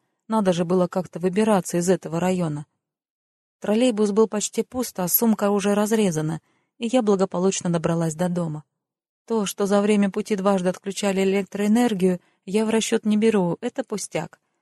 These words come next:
Да и отключали-то всего минут на двадцать. Меня такими пустяками не проймешь. Приехав домой, я вспомнила, что забыла ключи на тумбочке.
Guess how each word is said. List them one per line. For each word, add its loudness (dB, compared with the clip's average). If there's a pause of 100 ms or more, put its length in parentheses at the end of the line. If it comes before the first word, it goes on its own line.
(160)
Да -2
и 2
отключали-то 0
всего 0
минут 0
на -4
двадцать. -4 (360)
Меня 2
такими -2
пустяками -4
не 0
проймешь. -4 (960)
Приехав -2
домой, 2
я 2
вспомнила, -2
что -6
забыла 0
ключи -6
на -2
тумбочке. -8